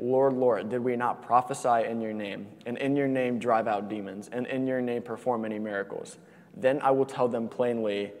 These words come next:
'I never knew you. Away from me, you evildoers.'" Like, I think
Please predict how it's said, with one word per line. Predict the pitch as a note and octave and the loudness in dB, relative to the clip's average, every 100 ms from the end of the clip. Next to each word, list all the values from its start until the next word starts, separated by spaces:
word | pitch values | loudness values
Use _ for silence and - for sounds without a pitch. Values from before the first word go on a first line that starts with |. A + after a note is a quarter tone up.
| - - | -20 -12
'I | A2 | -6
never | A2 A2+ B2 C#3 | -2 0 4 4
knew | C3 B2 | 4 2
you. | A2+ A2+ A2+ | 2 2 2
Away | G#2 A2+ A2 | 0 2 0
from | G#2+ A2+ A2 | 0 -4 -2
me, | G#2 G#2 | -2 -4
you | G#2 G#2 | -4 -6
evildoers.'" | G#2+ G2+ G2 G2 - - - - - - - - - - - - - - - - _ _ - _ - _ - _ _ - - - - - - - - - - - - - - _ - - _ - - - - - | -4 -6 -4 -6 -8 -14 -18 -20 -20 -20 -20 -20 -20 -20 -20 -20 -20 -20 -20 -20 _ _ -20 _ -20 _ -20 _ _ -20 -20 -20 -20 -20 -20 -20 -20 -20 -20 -20 -20 -20 -20 _ -20 -20 _ -20 -20 -20 -20 0
Like, | A#2 | 4
I | A#2+ | 4
think | C#3 D#3 B2+ | 4 2 2